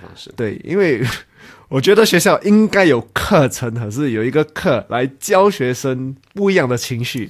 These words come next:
Speaker 2: 然后这样表达。
Speaker 1: 嗯，
Speaker 2: 啊。
Speaker 1: 我后来发现呢，其中一个方法，它听起来很废，可是这个其实是最简单处理事情的方式。因为我们现在讲的是处理情绪跟表达情绪嘛。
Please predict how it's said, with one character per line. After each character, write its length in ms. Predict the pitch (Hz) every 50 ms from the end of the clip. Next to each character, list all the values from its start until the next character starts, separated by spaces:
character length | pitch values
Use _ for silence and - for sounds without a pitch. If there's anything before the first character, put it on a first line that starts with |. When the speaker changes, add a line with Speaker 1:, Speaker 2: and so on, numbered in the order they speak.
| - -
Speaker 2:
然 280 | 110 127 123 113 110
后 100 | 120 123
这 80 | 117 113 110
样 100 | 110 107
表 220 | - - 90 -
达。 80 | - 143
Speaker 1:
嗯， 920 | 139 143 147 147 147 143 143 139 135 131 123 120 117 113 107 104 101 101
Speaker 2:
啊。 300 | - 98 92 82 78 -
Speaker 1:
我 60 | - 156
后 100 | 233 285
来 80 | 262
发 160 | 214 208 208
现 160 | 208 214 214 190
呢， 100 | 165 156
其 140 | 151 131 147
中 120 | 139 175 175
一 40 |
个 80 | 165 151
方 180 | 151 147 156 147
法， 260 | - 90 82 - - 123
它 180 | 147 175 185 - -
听 180 | - - 226
起 220 | 240 - - - 110
来 140 | 85 87 95
很 120 | 101 - -
废， 340 | - - - 113 85 - _ _ _ - - - - _
可 100 | - -
是 160 | 123 151 196
这 100 | 175 196
个 80 | 196 170
其 160 | 127 120 123
实 160 | 123 123 127
是 240 | 127 123 143 151 139 131 - _
最 400 | - - 196 180 139 117 101 - _ _ _ _ _
简 400 | - - 135 135 120 104 98 101 101
单 200 | - 131 143 147
处 240 | 143 - - 113 117
理 100 | 110 101
事 240 | 87 - - 127 110
情 180 | - - 95 92
的 100 | 95 95
方 280 | - - 101 95 98
式。 340 | 95 - - - 110 95 - _ _ _ _ _ _ _ _ _ -
因 60 | 170
为 40 | 180
我 40 |
们 60 | 156 135
现 120 | 165 165
在 80 | 135 113
讲 80 | 101
的 80 | 104 110
是 200 | 107 131 135 -
处 260 | - - - 127 127
理 100 | 131 123
情 160 | - - 104
绪 140 | 104 110 120
跟 100 | 113 113
表 140 | 98 98 76
达 140 | - - -
情 180 | - - -
绪 160 | - - -
嘛。 140 | - - -